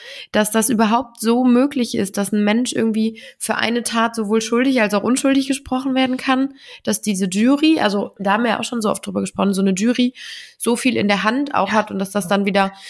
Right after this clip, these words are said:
Speaker 1: irgendwie beeinflusst natürlich, welche Herkunft die Menschen
Speaker 2: Mhm.
Speaker 1: haben, ob die sich mit dem, mit dem Angeklagten identifizieren können oder nicht. Dann natürlich klar in seinem Fall, ich meine, das ist irgendwie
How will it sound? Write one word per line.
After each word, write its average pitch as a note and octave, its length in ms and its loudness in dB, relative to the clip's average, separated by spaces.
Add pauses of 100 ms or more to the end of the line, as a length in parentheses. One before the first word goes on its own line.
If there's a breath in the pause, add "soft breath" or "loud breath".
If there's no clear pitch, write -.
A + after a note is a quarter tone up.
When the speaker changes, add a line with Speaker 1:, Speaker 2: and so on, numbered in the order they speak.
(200 loud breath)
Speaker 1:
irgendwie G3 520 -2 (300 loud breath)
beeinflusst G3+ 500 -2
natürlich, G3 460 0 (220 loud breath)
welche F#3+ 220 0
Herkunft G#3+ 520 0
die G#3+ 60 -2
Menschen G3+ 400 0
Speaker 2:
Mhm. F#3+ 60 2
Speaker 1:
haben, G3 340 0
ob G3 160 -4
die G3+ 120 -4
sich F#3 200 -4
mit F#3+ 160 0
dem, F#3+ 360 2 (260 loud breath)
mit G3+ 160 -2
dem F#3+ 100 2
Angeklagten G3+ 600 0
identifizieren G3 960 0
können G3+ 360 2
oder F3+ 200 2
nicht. B3+ 480 0
Dann G#3 180 0
natürlich G3+ 460 -4
klar G#3 320 -4
in G3 100 -2
seinem G#3 300 0
Fall, F#3+ 260 0
ich F#3+ 140 -6
meine, F3+ 140 2
das F3 120 -4
ist - 160 -8
irgendwie F#3 460 0